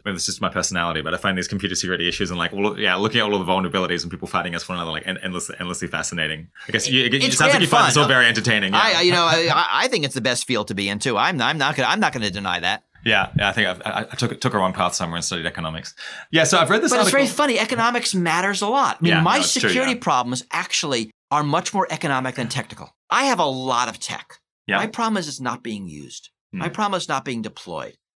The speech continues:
Speaker 2: My problem is it's not economically sound for companies to use this tech.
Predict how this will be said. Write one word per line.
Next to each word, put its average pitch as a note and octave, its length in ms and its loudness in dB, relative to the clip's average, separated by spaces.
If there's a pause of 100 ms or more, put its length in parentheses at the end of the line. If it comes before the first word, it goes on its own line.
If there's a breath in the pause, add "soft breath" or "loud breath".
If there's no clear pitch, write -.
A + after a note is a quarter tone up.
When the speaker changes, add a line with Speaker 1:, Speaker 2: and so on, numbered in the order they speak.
(160)
Speaker 2:
My B2 220 -2
problem F3 600 -4
is B2 460 -2 (460)
it's B2 180 -6
not C#3+ 280 -4 (420)
economically C#3 760 -4 (120)
sound A2 840 -2
for - 120 -14
companies C3 720 -6
to - 160 -14
use E3 380 -10
this - 220 -12
tech. - 380 -18